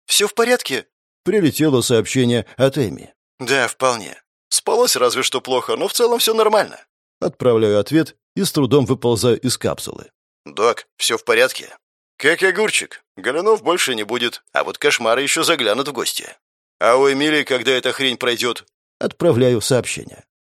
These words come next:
«Дня два-три», он подал одежду. «Советую быстрее одеться». Принимаю протянутую футболку и краем глаза смотрю через плечо Альберта.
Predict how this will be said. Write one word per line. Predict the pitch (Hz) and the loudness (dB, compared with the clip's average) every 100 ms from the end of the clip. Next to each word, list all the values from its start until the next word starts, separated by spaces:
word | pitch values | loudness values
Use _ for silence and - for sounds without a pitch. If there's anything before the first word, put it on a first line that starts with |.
| _ | _
«Дня | 98 175 208 | -8 -2 -2
два-три», | - 160 180 180 196 143 - _ - | 0 2 2 2 -4 -4 -10 _ -4
он | 113 | -4
подал | 113 101 95 | -2 -2 0
одежду. | - 82 69 - - _ _ | -2 -4 -10 -12 -20 _ _
«Советую | - 120 143 135 131 | -2 0 0 0 -2
быстрее | 104 143 143 98 | -2 -4 -2 -4
одеться». | 92 107 - - - _ _ _ _ _ | -4 -6 -6 -8 -18 _ _ _ _ _
Принимаю | 98 127 208 220 | 0 2 4 4
протянутую | 180 165 151 175 170 151 135 | 4 0 2 2 2 0 0
футболку | 127 104 135 185 - 151 139 | -2 -2 0 0 2 2 2
и | 98 110 | 2 -2
краем | 143 113 127 127 | 0 2 2 2
глаза | 95 104 110 113 | 0 0 0 -2
смотрю | 104 95 - 113 | -2 -6 -2 -4
через | - 117 101 | -2 -4 -4
плечо | - 107 - 107 | -4 -6 -2 -2
Альберта. | 101 80 64 - - - | -2 -4 -8 -10 -18 -20